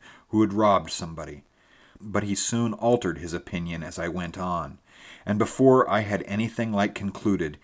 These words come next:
he shoved all the papers before him into a drawer, put on his hat, supplied me with another, for I was bareheaded, ordered a file of soldiers,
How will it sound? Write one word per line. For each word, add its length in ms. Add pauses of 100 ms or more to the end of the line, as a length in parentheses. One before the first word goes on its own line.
(240)
he 100
shoved 360
all 260
the 100
papers 460
before 400
him 180
into 380
a 40
drawer, 460 (380)
put 180
on 160
his 180
hat, 360 (400)
supplied 560
me 160
with 200
another, 440
for 260
I 60
was 180
bareheaded, 680 (520)
ordered 340
a 60
file 440
of 100
soldiers, 680